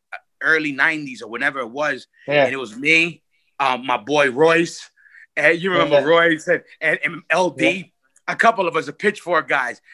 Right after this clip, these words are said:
Speaker 1: So Renzo's going, and right, he's going, you know, right away we do warm-ups. And he's
Speaker 2: Yeah.
Speaker 1: like, "All right, we're gonna work on, we're gonna show you the move for today." So
Speaker 2: Yeah.
Speaker 1: he lays down, and we see him. He's doing this move. And I'm looking at L D and my boy, and I'm like,
Speaker 2: Yeah.
Speaker 1: "Okay, this is one of those moves.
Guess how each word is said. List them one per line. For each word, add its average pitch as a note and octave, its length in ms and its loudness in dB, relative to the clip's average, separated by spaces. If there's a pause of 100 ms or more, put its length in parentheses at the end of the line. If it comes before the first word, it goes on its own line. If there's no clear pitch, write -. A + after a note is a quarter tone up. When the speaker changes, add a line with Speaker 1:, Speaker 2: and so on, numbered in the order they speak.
(160)
Speaker 1:
So F#3 180 -2
Renzo's G3 420 -2
going, F3+ 380 -2
and D#3+ 120 -2
right, D3+ 140 2
he's C#3+ 120 -14
going, D#3+ 180 -8
you D#3 60 -10
know, C#3+ 80 -8
right D#3+ 180 -4
away D#3 140 -8
we C#3+ 120 -8
do D#3 140 -8
warm-ups. D3 640 -6
And E3 100 -10
he's C3 100 -4
Speaker 2:
Yeah. B2 60 -2
Speaker 1:
like, B2 200 -6 (220)
"All F3 80 0
right, F3+ 200 2
we're E3+ 100 -6
gonna D3+ 120 -8
work F3+ 280 -2
on, D#3+ 180 -6
we're D#3 80 -10
gonna C#3 100 -10
show - 180 -10
you D3+ 160 -8
the D3 100 -14
move E3 220 -10
for B2+ 160 -16
today." A2 380 -10 (440)
So E3+ 280 0
Speaker 2:
Yeah. B2 120 0
Speaker 1:
he E3+ 100 -2
lays F#3+ 300 -2
down, E3+ 560 2 (160)
and D#3+ 100 -8
we D#3+ 60 -8
see E3+ 200 -12
him. F3 120 -6
He's D3 160 -12
doing D#3+ 260 -10
this C3 180 -12
move. C#3 320 -8 (440)
And D#3+ 120 -2
I'm E3+ 140 2
looking F#3 320 -6
at E3 160 0
L E3 160 -4
D D#3+ 400 -8
and C3 80 -10
my C3 120 -4
boy, C#3 200 -6
and C3+ 120 0
I'm C3+ 100 -6
like, G#2 280 -6
Speaker 2:
Yeah. D3+ 220 4
Speaker 1:
"Okay, B2 360 -4 (220)
this A#3+ 200 4
is F#3 120 0
one A3+ 160 6
of A3 80 2
those G3 240 -2
moves. F3 500 0